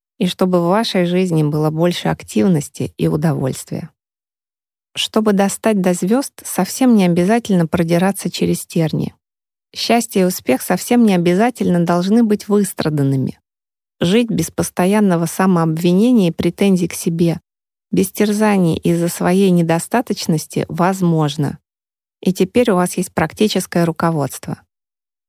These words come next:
Здесь вы найдете упражнения и пошаговый план действий. Они помогут вам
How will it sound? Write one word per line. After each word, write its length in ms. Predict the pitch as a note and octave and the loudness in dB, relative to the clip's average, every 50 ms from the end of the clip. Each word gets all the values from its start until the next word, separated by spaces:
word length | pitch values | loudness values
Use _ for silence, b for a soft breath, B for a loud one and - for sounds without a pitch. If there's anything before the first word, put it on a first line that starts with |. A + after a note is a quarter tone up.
| _ _ _ _ _ | _ _ _ _ _
Здесь 400 | - F3+ F3 F3+ A3 C4 C4+ - | -4 -2 2 2 2 2 0 0
вы 80 | - G3 | 0 2
найдете 420 | F#3+ F#3 F#3+ F#3+ G#3 G3+ G3 - | 2 4 4 2 2 0 2 0
упражнения 800 | F3 E3 - - F#3+ F#3+ F#3 F3 E3 D3+ D3 C#3+ D3 D#3+ G3 - | -2 -2 0 0 0 0 2 2 2 2 2 2 2 2 0 0
и 80 | - F#3 | -2 -2
пошаговый 560 | - - F3+ - A3+ A#3+ A#3 G#3+ F3 F3 D#3 | -2 -2 -2 0 -2 0 0 0 0 -2 -2
план 300 | - - F3 F#3 F#3+ F3+ | -2 0 0 2 2 2
действий. 540 | D#3+ D#3 C#3+ C3+ - - - - F3 E3+ - _ _ _ _ _ _ _ _ _ _ _ - | 2 0 0 -2 -4 -8 -12 -12 -14 -14 -14 _ _ _ _ _ _ _ _ _ _ _ -4
Они 260 | - F3+ F#3 G#3 G#3+ | 0 2 4 4 2
помогут 560 | G3+ - F#3+ G3 G#3 A#3+ C#4 C4+ A3 F#3+ - | 2 0 0 2 2 2 2 2 0 -2 -2
вам 300 | E3 D#3+ D3+ C3+ - - | -2 -2 -2 -2 -4 -6